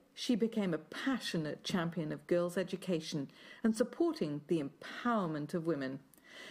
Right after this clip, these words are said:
Today, she's sharing her personal journey and her commitment to a phenomenal organization called She's the First, who through the education, mentorship, and leadership training of girls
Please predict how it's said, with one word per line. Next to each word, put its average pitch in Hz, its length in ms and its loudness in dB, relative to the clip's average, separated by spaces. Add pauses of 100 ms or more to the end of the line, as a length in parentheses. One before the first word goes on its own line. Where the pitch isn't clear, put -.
(120)
Today, 208 540 4
she's - 280 2
sharing 202 340 2
her 185 120 2
personal 277 560 2
journey 156 420 -2 (260)
and 233 120 4
her 247 100 2
commitment 269 600 0 (180)
to 196 140 4
a 180 40 2
phenomenal 254 800 2
organization 208 880 0 (300)
called 165 220 0
She's 160 440 0
the 180 120 2
First, - 560 -4 (400)
who 240 120 6
through 247 240 2
the 240 220 0
education, 247 880 0 (320)
mentorship, 254 840 2 (160)
and 220 240 4
leadership 277 500 2
training 160 500 0
of 160 220 0
girls 156 460 0